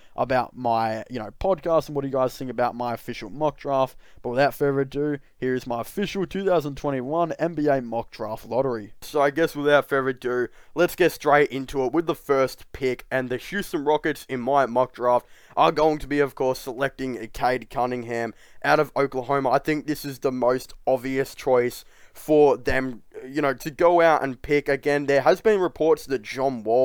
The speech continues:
might have actually kind of requested a trade. Uh, someone put an im-, uh, Instagram poll up pretty much saying, "Will John Wall leave?" or something like that. John Wall himself actually voted leave, which is extremely funny. But even if John Wall does stay on the team,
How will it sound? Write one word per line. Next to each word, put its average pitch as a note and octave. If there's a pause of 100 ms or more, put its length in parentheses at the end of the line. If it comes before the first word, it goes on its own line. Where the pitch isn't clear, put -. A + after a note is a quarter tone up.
(460)
might C3
have D3+
actually D3
kind C#3
of C#3+
requested C3+
a A#2+
trade. C3
Uh, A2+
someone D#3+
put D3
an C3+
im-, C3+ (160)
uh, A2+
Instagram C3+
poll C3
up B2
pretty C#3+
much C3
saying, C3 (420)
"Will D#3+
John C#3+
Wall B2+
leave?" C#3+
or D3
something D3
like D3
that. D#3
John F3+
Wall F#3+
himself C#3
actually C#3+
voted C#3
leave, C#3
which C#3
is C#3 (360)
extremely F#3
funny. C#3+
But D3
even F#3
if E3
John D3+
Wall C#3+
does C3
stay -
on C3
the C3+
team, B2+